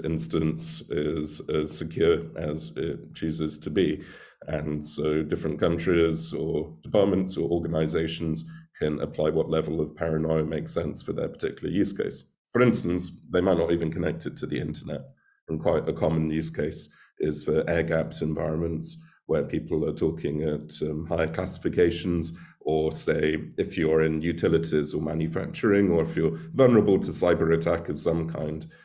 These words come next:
um, then Matrix and Element lets you run it entirely within that sort of, um, safe sandbox rather than connected to the great wide internet.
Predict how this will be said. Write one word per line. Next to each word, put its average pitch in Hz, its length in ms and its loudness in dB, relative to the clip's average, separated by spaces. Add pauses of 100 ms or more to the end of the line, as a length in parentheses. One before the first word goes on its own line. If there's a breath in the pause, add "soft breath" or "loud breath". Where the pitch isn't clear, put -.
(260 loud breath)
um, 76 540 0
then 80 640 0
Matrix 78 520 -2
and 76 80 -2
Element 78 500 -2
lets 73 300 -6
you 76 180 0
run 78 200 -2
it 78 180 -4
entirely 78 640 -2
within 80 340 0
that 76 220 -4
sort 78 160 -8
of, 78 220 -4 (320)
um, 80 520 -4 (420)
safe - 420 2 (120)
sandbox 82 720 0 (360 loud breath)
rather 82 540 4
than 80 440 -2
connected 78 420 -6
to 80 100 -14
the 76 200 -4
great 76 240 -6
wide 76 200 -4
internet. 73 420 -6